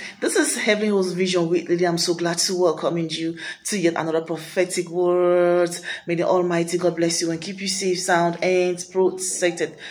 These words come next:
Listen, right now, your peace is returning.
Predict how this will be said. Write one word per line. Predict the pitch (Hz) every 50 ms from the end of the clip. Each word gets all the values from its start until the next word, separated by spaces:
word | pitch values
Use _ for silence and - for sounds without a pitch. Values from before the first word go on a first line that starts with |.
| - - - -
Listen, | 165 180 214 196 190 - 175 170 165
right | 175 196 208 220 214
now, | 202 208 208 208 214 214 - - - _ _ _ _ _ _ _ _ _ _ -
your | 165 180 175
peace | 170 - - 220 214 208 - - - -
is | 185 180 -
returning. | 175 165 165 - 180 180 175 165 156 156 160 -